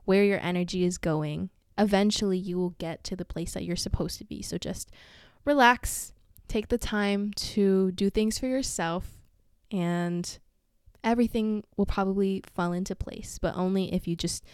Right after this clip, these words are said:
let things happen and understand that the things that you want for yourself are possible no matter what so many other people do and say. Moving forward, I am still applying, but it's not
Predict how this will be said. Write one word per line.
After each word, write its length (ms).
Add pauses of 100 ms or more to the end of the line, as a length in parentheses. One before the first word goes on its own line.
(360)
let 280
things 380 (120)
happen 500 (320)
and 180
understand 600
that 200
the 160
things 420
that 140
you 220
want 460 (120)
for 120
yourself 640
are 160
possible 720
no 120
matter 260
what 400 (380)
so 320
many 320
other 240
people 380
do 180
and 140
say. 360 (260)
Moving 300
forward, 480 (480)
I 580
am 120
still 260
applying, 600 (500)
but 120
it's 200
not 460